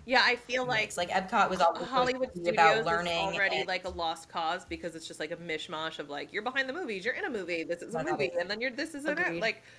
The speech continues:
Speaker 1: but now I feel like they're kind of starting to do that to the other parks, too. Like, Animal Kingdom is quickly
Speaker 3: Yeah.
Speaker 1: kind of becoming this, like, hodgepodge, or it will, of, like, this is sort of related to the
Speaker 2: Yeah.
Speaker 1: Earth, but not really, so we're gonna shove it in here. And then Epcot is like,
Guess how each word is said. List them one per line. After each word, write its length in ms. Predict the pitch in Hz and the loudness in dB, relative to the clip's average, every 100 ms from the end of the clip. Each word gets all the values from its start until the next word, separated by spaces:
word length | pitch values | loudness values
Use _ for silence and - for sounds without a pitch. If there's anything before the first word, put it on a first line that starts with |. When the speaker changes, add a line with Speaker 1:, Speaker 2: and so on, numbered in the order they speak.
| - | -6
Speaker 1:
but 160 | - 226 | -4 0
now 240 | 233 226 | 4 4
I 80 | 233 | 2
feel 180 | 226 214 | 0 0
like 160 | 202 190 | 0 0
they're 80 | |
kind 300 | 190 - 196 | -6 -2 -4
of 80 | 185 | -2
starting 280 | - 185 180 | -2 -4 -4
to 100 | 180 | -10
do 160 | 170 175 | -12 -4
that 160 | 170 | -4
to 80 | 156 | -2
the 100 | 165 | -4
other 240 | - - 160 | -2 -2 -2
parks, 380 | - 285 - | -4 -6 -6
too. 340 | - 160 98 - - - - | -6 -4 -4 -8 -14 -20 -6
Like, 260 | 175 - | -4 -2
Animal 300 | 180 185 185 | 0 0 -2
Kingdom 280 | 175 180 170 | -6 -6 -4
is 120 | 170 | -6
quickly 380 | - - 196 180 | -8 -10 -8 -6
Speaker 3:
Yeah. 100 | 135 | -2
Speaker 1:
kind 160 | 165 156 | 0 0
of 100 | - | -4
becoming 400 | 160 175 160 160 | -6 -4 -4 -4
this, 180 | 165 160 | -6 -4
like, 160 | 147 | -4
hodgepodge, 840 | - 151 156 151 - 151 147 143 - | -4 -4 -4 -4 -8 -6 -4 -6 -2
or 100 | 180 | -2
it 100 | 170 | 0
will, 360 | 180 170 151 151 | 0 0 0 -2
of, 140 | 165 | -4
like, 360 | 156 151 143 - - - _ | 0 0 0 -6 -20 -20 _
this 180 | 175 165 | -8 -6
is 100 | 208 | -8
sort 300 | - 294 392 | -6 -2 -2
of 140 | 214 | -2
related 480 | 170 160 156 151 143 | -4 -2 -2 -4 -8
to 140 | - 160 | -8 -6
the 100 | 156 | -4
Speaker 2:
Yeah. 100 | 156 | -4
Speaker 1:
Earth, 220 | 147 147 | -6 -6
but 200 | - 190 | -6 -4
not 200 | 247 254 | -4 -4
really, 360 | - 262 190 165 | -4 -4 -4 -4
so 180 | 175 180 | -4 -4
we're 160 | 185 | -4
gonna 220 | 180 226 | -6 -6
shove 260 | 226 - 165 | -6 -6 -6
it 80 | 190 | -4
in 140 | 220 | -4
here. 300 | 220 240 175 - | -2 2 2 2
And 100 | 208 | 0
then 80 | 196 | 0
Epcot 420 | 214 - 185 175 | 0 0 -2 -2
is 100 | 165 | -2
like, 240 | 170 165 | 0 0